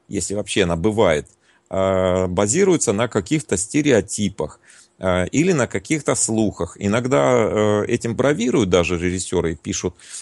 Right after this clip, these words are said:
э, там, фильмы, основанные на реальных событиях.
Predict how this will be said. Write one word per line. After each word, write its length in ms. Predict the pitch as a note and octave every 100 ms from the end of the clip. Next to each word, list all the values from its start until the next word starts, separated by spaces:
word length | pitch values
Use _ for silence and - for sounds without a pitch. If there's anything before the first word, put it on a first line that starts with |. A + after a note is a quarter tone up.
| -
э, 360 | F#2+ F#2 F#2 F2
там, 120 | E2+
фильмы, 320 | - E3 F#3+
основанные 420 | G2+ - A#2+ D3+ G#2
на 80 | G2+
реальных 340 | F#2 G#2 B2
событиях. 600 | - G2+ E2+ E2 - -